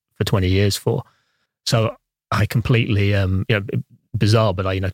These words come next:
totally empathise with the fans, for the fans' position, because there, there were times when he felt, you know, he felt he was bigger than the club. And I think what we had to remember was no one's bigger than the club, and ultimately that's what we've got to, got to protect. But I completely understood the, uh, you know,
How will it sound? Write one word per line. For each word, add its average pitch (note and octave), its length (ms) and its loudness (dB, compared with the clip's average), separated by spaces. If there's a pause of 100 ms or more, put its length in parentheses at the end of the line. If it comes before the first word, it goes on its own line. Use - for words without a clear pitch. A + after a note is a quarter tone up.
(120)
totally G#2+ 340 -2
empathise F#2+ 500 -2
with - 140 -4
the - 80 -8
fans, F#2 560 -4 (200)
for - 100 -10
the G2 60 -8
fans' G2+ 200 -2
position, G#2+ 300 -2
because - 160 -2
there, G#2 140 -2 (340)
there A2 120 4
were G#2 80 2
times G#2 380 -2
when G2 120 -4
he G#2+ 120 -2
felt, F#2+ 480 -4 (320)
you A2+ 60 2
know, G#2+ 80 4
he - 80 -2
felt G2+ 180 0
he A2 80 0
was F#2 100 0
bigger F#2+ 220 -2
than F2 140 -6
the F#2 60 -6
club. G2 300 -2 (480)
And G2+ 60 2
I F#2+ 60 0
think A2+ 140 -2
what G#2+ 100 2
we G#2 100 2
had G#2 160 -4
to - 140 -6
remember F#2 260 -2
was F2+ 300 -2 (260)
no F#2+ 140 2
one's F#2 180 0
bigger F#2 220 -2
than F2 100 -2
the F2 80 -8
club, F2 220 -2
and F#2 100 2
ultimately F2+ 540 -4 (160)
that's G2 320 -4
what - 100 -4
we've F#2 140 0
got - 220 -2
to, G2 200 -4 (140)
got F#2+ 160 -2
to - 80 -14
protect. - 560 -4
But F#2+ 200 -2 (340)
I G2+ 80 0 (160)
completely G#2+ 460 0
understood F#2 480 -2
the, F2+ 260 0
uh, F2+ 160 -2 (480)
you G2+ 80 0
know, F2+ 100 -2